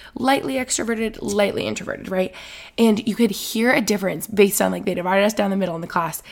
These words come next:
The extroverted side was legit so loud. We're all, like, laughing, like, yelling over each other. And the introverted side is, like, so quiet. People are, like, talking very quietly, listening to one another.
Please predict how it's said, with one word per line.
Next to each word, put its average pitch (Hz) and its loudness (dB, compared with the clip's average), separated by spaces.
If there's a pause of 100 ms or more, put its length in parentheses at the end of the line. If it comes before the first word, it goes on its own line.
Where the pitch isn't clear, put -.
(200)
The - -14
extroverted 220 0
side 220 2
was 208 0
legit 190 0
so 185 4
loud. 175 -2
We're 180 -4
all, 175 -6
like, 180 -6
laughing, 170 -4
like, 165 -8
yelling 170 -4
over 170 -6
each 190 -2
other. 233 0 (320)
And 214 2
the - -2
introverted 190 -4
side 202 -4
is, 202 -4
like, 185 -6 (180)
so - -8
quiet. 165 -6
People 180 -6
are, 185 -6
like, 175 -8
talking - -10
very 196 -8
quietly, 190 -6
listening 180 -6
to 196 -4
one 180 -6
another. 180 -6